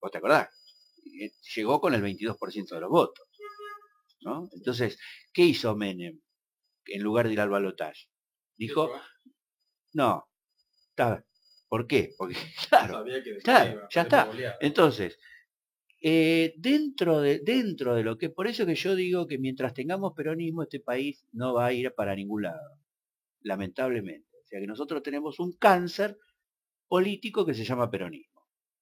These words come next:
Speaker 1: ¿Mm? Entonces, y desde el cuarenta y cinco se ha comido lo que pudo haber sido un país floreciente, pujante, potencia. ¿Mm? Se, desde el cuarenta y cinco lo perdimos.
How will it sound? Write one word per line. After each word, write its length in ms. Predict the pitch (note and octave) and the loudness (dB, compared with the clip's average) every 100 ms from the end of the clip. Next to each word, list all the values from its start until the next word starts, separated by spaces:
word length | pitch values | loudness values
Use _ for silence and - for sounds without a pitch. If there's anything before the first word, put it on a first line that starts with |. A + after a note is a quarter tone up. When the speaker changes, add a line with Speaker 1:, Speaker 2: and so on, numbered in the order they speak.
| - | -14
Speaker 1:
¿Mm? 120 | E3+ - _ _ _ _ _ - | -14 -14 _ _ _ _ _ -10
Entonces, 580 | A#2+ B2+ A2 F2 D#2+ _ - - | -4 0 -2 -2 -10 _ -20 -4
y 160 | C3+ C#3 | 2 4
desde 200 | C3+ C3+ | 4 2
el 60 | |
cuarenta 360 | C3+ E3 F3+ G3+ | 2 0 0 -4
y 20 | |
cinco 460 | A3+ A#3 G#3 C4 G#3+ | -4 -4 -2 -2 -2
se 220 | - D#3+ | 2 4
ha 180 | F3+ - - - - - | 4 0 -16 -20 -20 0
comido 520 | F#3 G3 A3 G3+ G3+ | 2 4 2 4 4
lo 200 | G3 C#3 | 4 0
que 260 | C#3 D#3 - - | 0 -2 -2 -8
pudo 280 | F3+ F#3+ G3 | -4 2 4
haber 180 | E3 E3 | 4 0
sido 460 | E3 F3+ F#3 G3 | 0 2 2 2
un 180 | - D3+ | 0 -6
país 500 | D#3 D3 D#3 E3+ - _ _ _ | 0 0 0 -4 -8 _ _ _
floreciente, 760 | - D#3+ E3+ F#3 F#3+ F3+ F3 | 0 2 4 2 0 0 -2
pujante, 640 | E3 E3 D3 F3+ E3+ E3+ E3 | 0 0 2 4 4 2 -2
potencia. 640 | - C3 F#2 C#3 - - _ _ - | -2 -2 -2 -8 -16 -20 _ _ -14
¿Mm? 140 | E3 - _ _ _ | -14 -14 _ _ _
Se, 300 | - D3 C3 - | -10 -4 -4 -2
desde 160 | C3 C3 | 0 2
el 80 | |
cuarenta 320 | C3 E3 F3+ A3 | 2 2 0 -2
y 40 | |
cinco 560 | G#3+ B3+ A#3+ C#4+ D#4 _ - | 0 0 0 -4 -4 _ -2
lo 120 | B2+ | 0
perdimos. 640 | B2 A2 E2+ D2+ D2 _ | 2 -2 -4 -10 -20 _